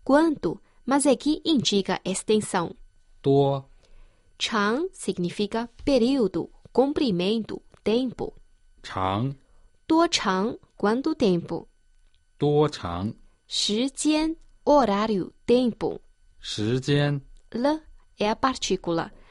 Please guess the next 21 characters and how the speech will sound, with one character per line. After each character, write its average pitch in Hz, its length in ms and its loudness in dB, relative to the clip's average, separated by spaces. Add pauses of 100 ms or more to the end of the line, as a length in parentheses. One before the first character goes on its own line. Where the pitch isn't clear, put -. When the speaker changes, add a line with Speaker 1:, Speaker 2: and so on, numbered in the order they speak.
(120)
Speaker 1:
não 190 160 0
tem 190 180 0
significado 185 760 -6
próprio. 160 500 -8 (420)
Speaker 2:
了。 131 240 -2 (640)
Speaker 1:
Quanto 370 320 4
tempo 214 300 0
você 185 340 -2
trabalha 226 580 -2
aqui? 170 380 -8 (460)
你 226 180 0
在 302 220 2
这 320 160 2
里 202 240 2
工 302 340 2
作 220 360 2
多 302 220 2
长 190 300 -2
时 180 220 -2
间 180 260 0
了？ 165 240 -4